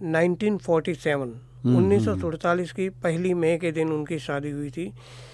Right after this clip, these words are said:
Speaker 1: उनका इनविटेशन कार्ड आज भी मेरे पास है,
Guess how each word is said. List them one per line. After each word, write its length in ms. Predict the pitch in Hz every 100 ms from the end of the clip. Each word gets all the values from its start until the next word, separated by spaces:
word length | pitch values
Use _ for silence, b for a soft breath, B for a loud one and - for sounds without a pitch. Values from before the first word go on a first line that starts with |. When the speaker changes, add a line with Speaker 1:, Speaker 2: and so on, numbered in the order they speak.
| B B B
Speaker 1:
उनका 360 | - 202 220 233
इनविटेशन 600 | 208 196 208 196 208 196
कार्ड 280 | 190 185 190 -
आज 300 | 165 185 180
भी 160 | 202
मेरे 220 | 190 175 170
पास 320 | 147 151 135
है, 280 | 156 165